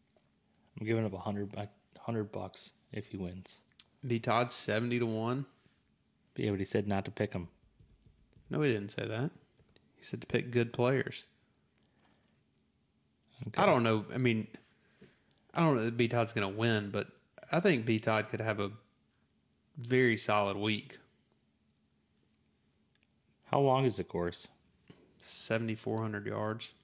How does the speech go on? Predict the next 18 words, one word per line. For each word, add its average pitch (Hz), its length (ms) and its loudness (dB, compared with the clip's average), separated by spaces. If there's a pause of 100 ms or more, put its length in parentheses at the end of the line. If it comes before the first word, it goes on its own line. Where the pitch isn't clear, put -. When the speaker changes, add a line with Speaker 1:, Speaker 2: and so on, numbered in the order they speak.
(140)
Speaker 1:
And 104 120 -2
that's 95 240 -4
in, 90 260 -2
it's - 100 -10
gonna 107 140 -4
be 92 80 -2
cold. 90 560 -2 (1300)
Speaker 2:
But 139 160 0
the 160 60 2
only 175 180 4
thing 127 220 2
Speaker 1:
Ball 123 100 6
Speaker 2:
is 98 60 6
with 98 60 4
Speaker 1:
doesn't 101 180 2
Speaker 2:
the 92 60 0
Speaker 1:
go 95 100 4
far. 82 380 -2